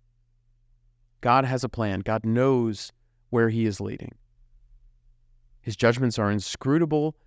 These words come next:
and his ways are unsearchable.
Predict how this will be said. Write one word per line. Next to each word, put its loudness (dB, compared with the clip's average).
and -4
his -4
ways -2
are -2
unsearchable. -4